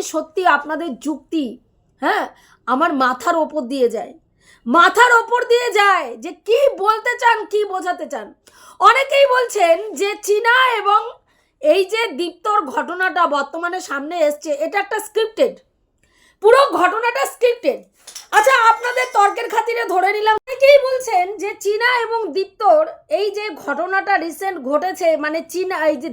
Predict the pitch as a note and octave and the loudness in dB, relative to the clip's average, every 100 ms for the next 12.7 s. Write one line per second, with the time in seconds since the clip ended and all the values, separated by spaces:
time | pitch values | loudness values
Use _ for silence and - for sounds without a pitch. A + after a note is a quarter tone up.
0 | A3+ G4 - A4+ A4 G#4+ - - _ C4 | -6 -8 -2 0 2 0 -8 -20 _ -2
1 | E4 A#4 A4+ - F#4 B3+ G3+ _ _ _ | 2 4 2 0 -2 -2 -6 _ _ _
2 | _ - E4 F#4 A#4 F#4+ D#4 E4+ G#4 G#4+ | _ -4 -4 0 -2 -2 -4 2 4 4
3 | A#4 B3 F#4 A4 B4 B4 B4 B4 A4 G#4 | 0 -2 -2 -2 0 -2 0 -2 -2 4
4 | G4 D#4 D#4 F#4 - - _ _ D#4+ G#4 | 6 6 4 0 -6 -18 _ _ 0 2
5 | B4 B4+ B4 A#4+ A#4 A4+ A#4 G4+ G#4 - | 0 0 -4 -2 -4 -4 -6 -4 -6 -4
6 | G#4+ A4+ - A4 G#4+ G#4 G4 A4 A4+ A#4 | -4 -4 -2 -6 -2 0 2 0 -4 -6
7 | G#4 A4 G4 F#4+ G4+ G4+ F#4+ G4+ G4 G4+ | -6 -2 2 2 0 -2 -8 -4 -4 -4
8 | A#4+ - - C#4 G4 - A4 A4 - B4 | -8 -6 -6 -2 -4 -4 -8 -8 -2 0
9 | C5 C5 B4 F4 E4+ E4+ A#4 E4+ E4+ A4 | 2 0 0 0 0 0 -2 -2 -4 -2
10 | C5 - - - _ G4 A4 C5+ D#5 - | -4 -10 -20 -20 _ 6 6 6 2 -2
11 | _ F#3 F4 A4+ C5 F#4 C4 - _ _ | _ -4 2 2 2 -6 -8 -14 _ _
12 | _ F#3+ G#4 D5 D#5 G#4 F#4+ | _ -2 0 0 -2 -4 -6